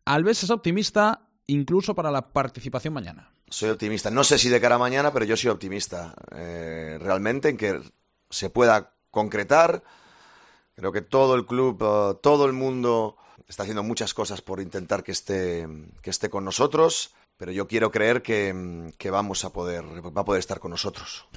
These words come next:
Speaker 1: A treinta y uno de enero, y ya jugaría mañana, que ya es febrero, eh, con el equipo, eh, a nueve puntos, eh, en pleno descuelgue. Se ha alargado mucho más de lo que debería el Sporting el tema. El mercado es algo que venimos hablando ya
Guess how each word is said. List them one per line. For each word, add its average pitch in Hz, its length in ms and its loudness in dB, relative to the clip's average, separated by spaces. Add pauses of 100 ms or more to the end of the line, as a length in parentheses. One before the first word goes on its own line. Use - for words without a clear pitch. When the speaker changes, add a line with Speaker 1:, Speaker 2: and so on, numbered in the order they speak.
(360)
Speaker 1:
A 120 100 2
treinta 117 220 0
y 117 60 2
uno 120 140 0
de 104 60 -2
enero, 170 280 -2 (160)
y 110 140 -4
ya 123 100 0
jugaría 127 440 0
mañana, 139 360 -2
que 104 260 -4
ya 104 140 0
es 107 140 -2
febrero, 104 420 -4 (320)
eh, - 160 -14
con 117 180 -2
el 113 60 2
equipo, 120 480 0
eh, 87 300 -18 (400)
a 120 80 -4
nueve 160 260 4
puntos, 220 600 2
eh, 120 400 -6
en 117 280 -4
pleno 165 240 0
descuelgue. 196 560 2
Se - 160 -2
ha 131 40 2
alargado 139 440 0
mucho 147 480 0
más 135 300 0
de 110 80 -2
lo 135 160 0
que 117 100 -2
debería 131 320 2
el 113 80 0
Sporting 120 360 -4
el 104 120 -4
tema. 143 460 0
El 107 120 -4
mercado 107 380 -2
es 127 100 -4
algo 120 200 -2
que 117 80 -2
venimos 120 320 -2
hablando 113 240 -2
ya 120 240 0